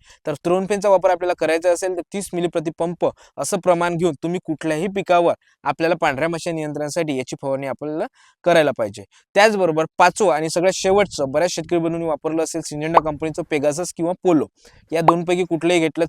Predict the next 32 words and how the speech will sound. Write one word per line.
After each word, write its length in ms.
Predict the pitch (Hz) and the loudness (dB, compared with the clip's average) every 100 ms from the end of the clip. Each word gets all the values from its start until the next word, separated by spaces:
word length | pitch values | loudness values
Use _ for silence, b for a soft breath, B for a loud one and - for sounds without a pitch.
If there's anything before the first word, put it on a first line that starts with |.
| - | -2
चालते. 280 | 156 151 | -2 0
difenoconazole 720 | 165 139 - 151 151 156 156 123 | 0 0 -2 -6 -4 -4 -4 -2
घटक 200 | 147 160 | 0 2
आहे 120 | 160 | 2
यामध्ये 380 | 156 156 156 180 B B - | 2 0 -6 -6 B B -8
आणि 120 | 151 | -2
difenoconazole 640 | 147 147 160 160 165 143 | 0 0 0 -4 -2 -2
घटक 280 | 127 165 - | -2 -4 -2
हा 60 | 156 - | -4 -2
पांढऱ्या 260 | 139 135 165 | -4 -2 -2
माशीसाठी 580 | 160 147 143 139 147 139 | -4 -8 -8 -8 -6 -8
खूप 320 | - 160 - 143 | -6 -8 -8 -8
महत्त्वाचा 540 | 131 147 147 135 135 | -8 -4 0 4 4
आहे. 160 | 117 107 b b | 0 -8 b b
याचं 160 | 143 180 | -8 -2
जे 80 | 196 | 0
प्रमाण 240 | 180 185 | 2 2
आहे 80 | 185 | 2
ते 80 | 185 - | 0 -2
पंचवीस 320 | 160 147 190 | -4 -2 -2
ग्रॅम 180 | 165 170 | 0 -2
प्रति 240 | 139 135 | -2 -8
पंप 260 | 156 151 143 | -6 -6 -4
असं 160 | 143 143 | -4 -4
आपल्याला 240 | 131 143 | -4 -4
घ्यायचं 360 | 135 117 120 160 | -4 -6 -6 -4
आहे. 180 | 147 151 | -2 -4
तर 360 | - - - 156 | -6 -18 -10 -4
शेतकरी 300 | 185 170 233 | -4 -2 -2
मित्रांनो, 320 | 214 214 208 | 0 0 0
ही 200 | 202 - | -2 0
होती 320 | 220 190 196 | 0 0 0